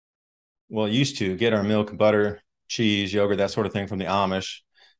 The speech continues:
'Cause there's a few Am-, there's three Amish farms that are kinda equally spaced out here, but this is the furthest one from where we're at. I sent this notice out to everybody who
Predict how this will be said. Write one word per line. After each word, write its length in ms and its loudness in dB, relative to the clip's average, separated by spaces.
'Cause 120 -4
there's 120 -2
a 20 -12
few 180 4
Am-, 140 4
there's 160 0
three 160 0
Amish 300 2
farms 320 -6
that 80 -10
are 40 -6
kinda 320 -4
equally 320 -4
spaced 400 -4
out 220 -2
here, 200 -4
but 100 -4
this 180 -6
is 80 -12
the 100 -8
furthest 480 -2
one 240 -2
from 240 -6
where 140 -2
we're 120 0
at. 300 4
I 60 0
sent 200 2
this 160 2
notice 320 2
out 200 4
to 80 -2
everybody 460 0
who 300 -4